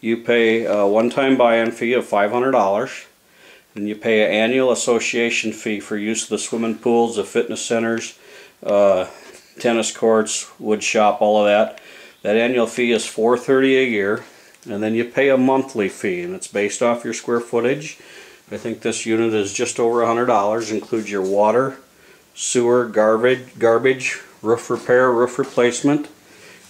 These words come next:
your blanket insurance policy, and all the exterior maintenance. This is a guest bath, tub and shower in this unit, and nice tile floors in here.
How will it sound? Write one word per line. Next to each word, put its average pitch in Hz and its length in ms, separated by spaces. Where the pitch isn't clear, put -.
your 110 100
blanket 120 460
insurance 127 420
policy, 127 680
and 107 120
all 117 140
the 117 100
exterior 117 400
maintenance. 92 640
This - 220
is 127 120
a 110 60
guest 113 380
bath, 113 500
tub 113 240
and 107 120
shower 107 500
in 101 80
this 107 240
unit, 127 380
and 104 180
nice 104 280
tile 110 300
floors 107 460
in 95 120
here. 85 260